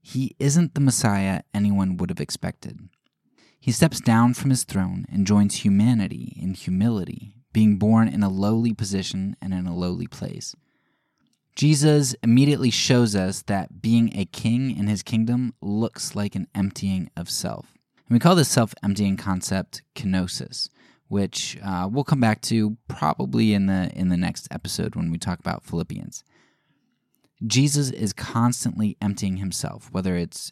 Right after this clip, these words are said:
it's, um, we see it through his birth and how he lived meagerly, how he acted as a servant in washing the feet of his disciples, or how he laid down his life.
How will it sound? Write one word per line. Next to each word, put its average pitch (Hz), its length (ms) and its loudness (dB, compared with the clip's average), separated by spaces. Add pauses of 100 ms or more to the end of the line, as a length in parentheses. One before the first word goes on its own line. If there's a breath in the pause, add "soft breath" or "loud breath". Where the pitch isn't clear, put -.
(100)
it's, - 420 -8
um, 65 300 -12 (500)
we 95 140 -2
see 95 180 -2
it - 160 -8
through 90 120 -2
his 76 120 -4
birth 104 480 0 (540 soft breath)
and 95 180 -4
how 98 220 -4
he 90 200 -6
lived 101 520 -2
meagerly, 123 640 0 (160)
how 104 220 -6
he 82 180 -6
acted 110 380 0
as 92 160 -4
a 90 60 -6
servant 110 520 0
in 98 140 -2
washing 95 320 -2
the 92 40 -4
feet 92 200 -4
of 90 80 -6
his 90 120 -8
disciples, 113 640 -4 (460 soft breath)
or 123 180 2
how 123 200 2
he 123 100 2
laid 113 180 2
down 110 160 2
his 107 160 0
life. - 440 -6